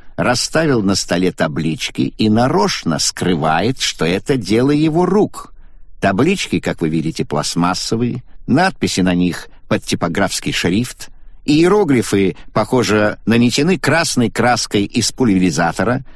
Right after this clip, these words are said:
но этого вряд ли достаточно, чтобы установить злоумышленника". "Подожди, Эллери", прервал его Леру, "ведь так написать сможет не каждый, верно? Выходит, главное подозреваемое Арци?"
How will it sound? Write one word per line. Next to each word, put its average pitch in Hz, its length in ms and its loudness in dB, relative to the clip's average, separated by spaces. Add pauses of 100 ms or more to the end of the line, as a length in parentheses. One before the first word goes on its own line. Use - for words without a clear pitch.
(280)
но 98 220 0
этого 104 560 2
вряд 104 320 2
ли 95 100 2
достаточно, 95 760 0
чтобы 85 320 -2
установить 104 480 0
злоумышленника". 151 880 0 (960)
"Подожди, 95 720 -2
Эллери", 104 560 0 (280)
прервал 92 420 2
его 107 180 2
Леру, 85 360 0 (600)
"ведь - 340 -2
так 120 240 0
написать 127 520 2
сможет 127 500 0
не 131 100 4
каждый, 143 640 0
верно? 156 540 2 (520)
Выходит, 92 540 0
главное 85 580 2
подозреваемое 95 1120 0 (440)
Арци?" - 600 0